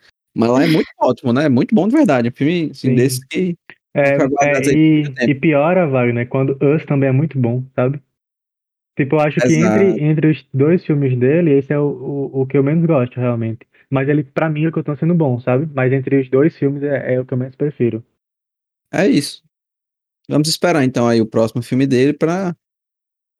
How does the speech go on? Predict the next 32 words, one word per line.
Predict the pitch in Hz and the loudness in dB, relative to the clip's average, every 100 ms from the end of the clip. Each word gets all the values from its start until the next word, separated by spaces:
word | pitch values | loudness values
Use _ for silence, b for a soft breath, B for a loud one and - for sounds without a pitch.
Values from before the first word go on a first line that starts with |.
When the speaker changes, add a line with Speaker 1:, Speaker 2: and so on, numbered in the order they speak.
| - | -12
Speaker 1:
ver | 123 147 170 180 | -2 2 4 2
o | 151 139 | 2 0
que | 170 | 0
que | 160 | 0
ele | 170 | 2
refinou, | 165 160 - 170 131 113 | 2 0 -2 -2 2 2
né? | 113 131 | 0 0
O, | 135 | 0
o, | 107 120 120 120 117 | 0 0 -2 -4 -6
se | _ _ _ - 143 | _ _ _ -2 2
ele | 135 | 2
vai, | 139 151 | 2 2
por | 147 156 | 2 0
assim | 147 151 | 0 0
dizer, | 131 131 | 2 0
tentar | 120 147 147 143 | 0 -2 0 -2
voltar | 139 135 131 123 | 0 -2 -2 -2
pra | 131 | -2
uma | 127 | -2
fórmula | - 120 120 117 | -2 -2 0 0
mais | 120 113 110 110 - - - _ _ _ _ _ - | 0 2 0 0 -4 -8 -14 _ _ _ _ _ -12
Get | 107 123 120 | -2 0 2
Out | 113 113 165 | 2 0 2
e | |
Us, | 160 156 202 311 - - | 2 4 2 0 -4 -6
ou | 143 | -4
se | 170 | -2
ele | 156 | 0
vai | 160 | 0
apostar | - 165 156 151 | 0 -2 -2 -2
novamente | 147 147 139 127 135 | 0 0 0 0 -2
de, | 143 147 | -6 -8